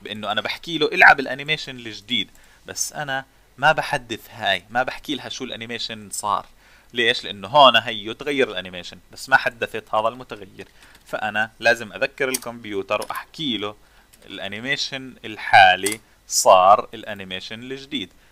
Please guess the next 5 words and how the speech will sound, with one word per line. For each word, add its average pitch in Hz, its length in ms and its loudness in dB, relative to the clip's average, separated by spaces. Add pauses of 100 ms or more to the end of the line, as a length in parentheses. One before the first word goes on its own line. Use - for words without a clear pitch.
(160)
نيجي 110 260 -4
هسه 104 320 -12
نشغل 104 580 -2 (100)
نشوف، 135 440 -4 (240)
وقف، 98 360 2